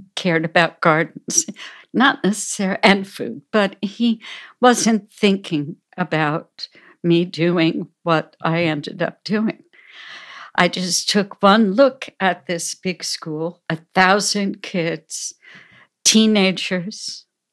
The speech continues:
speaking twenty-two different languages at home. And I just said, "Oh my goodness, you have this huge piece of land that the school was built on in nineteen twenty-one.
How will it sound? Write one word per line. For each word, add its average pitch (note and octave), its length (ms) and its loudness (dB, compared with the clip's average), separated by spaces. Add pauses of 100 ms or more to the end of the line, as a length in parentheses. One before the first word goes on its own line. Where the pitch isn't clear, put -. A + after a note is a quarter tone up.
(960)
speaking G#3 640 0
twenty-two F#3+ 760 0
different - 440 -6
languages - 880 -2
at E3 200 -2
home. - 260 -6 (920)
And F#3 160 0
I D#3+ 140 0
just D#3+ 380 -8
said, E3 320 -6 (160)
"Oh G3 160 2
my F3+ 200 -2
goodness, E3+ 600 -8
you D#3+ 100 -12
have E3+ 260 -10
this - 360 -10
huge A#3 400 -4
piece - 300 -8
of G3 200 -12
land F#3 400 -4 (880)
that F3 220 -4
the D#3+ 80 -8
school F3 440 -6 (140)
was F#3+ 160 -8
built E3+ 420 -4
on F3+ 280 -2
in G#3+ 160 -2
nineteen E3+ 600 -2
twenty-one. E3+ 760 -4